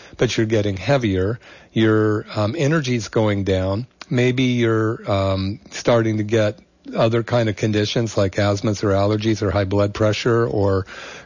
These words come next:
um, high cholesterol, and they keep giving you a new tin can to bail out the boat or bail the, the fat out of your blood.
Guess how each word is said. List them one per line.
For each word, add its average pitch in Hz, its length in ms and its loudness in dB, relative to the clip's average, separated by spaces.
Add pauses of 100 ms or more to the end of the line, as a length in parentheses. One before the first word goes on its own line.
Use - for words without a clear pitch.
um, 101 160 4
high 113 220 0
cholesterol, 113 840 2
and 107 80 -2
they 110 120 -2
keep 131 280 -6
giving 127 320 0
you 123 200 0
a 113 60 2
new 123 180 0
tin 123 320 -2
can 151 380 -2
to 104 60 0
bail 110 400 0
out 120 240 0
the 120 240 -4
boat 127 380 0
or 107 80 -2
bail 107 360 0
the, 117 100 0
the 113 240 -2
fat 131 520 -2
out 101 180 0
of 101 100 -4
your 104 100 0
blood. 113 420 0